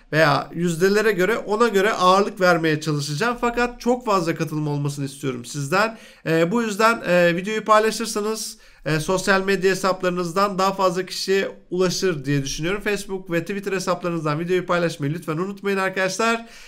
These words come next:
E, ne kadar çok yanıt o kadar doğru, e, cevaplar diye düşünüyorum. E, hatta şu anda arkadaşlar şıklar karşınıza geldi. Lütfen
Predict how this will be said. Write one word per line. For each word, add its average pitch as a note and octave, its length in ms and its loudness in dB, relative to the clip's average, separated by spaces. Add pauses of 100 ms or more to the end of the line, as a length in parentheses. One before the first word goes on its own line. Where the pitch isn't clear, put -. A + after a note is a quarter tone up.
(220)
E, D3 260 2
ne A3 140 2
kadar G3 320 2
çok C#3+ 380 -2
yanıt G#3 380 2
o G#3 140 -2
kadar E3 420 4
doğru, D#3+ 460 2 (320)
e, C3+ 340 4
cevaplar F#3+ 580 4
diye G3+ 180 -2
düşünüyorum. G#3+ 720 0 (360)
E, D#3 360 2
hatta E3+ 420 2
şu B3 280 6
anda G3 600 6
arkadaşlar D#3+ 560 2
şıklar D#3 480 -2
karşınıza D#3 580 0
geldi. G3+ 600 2
Lütfen A#3 520 0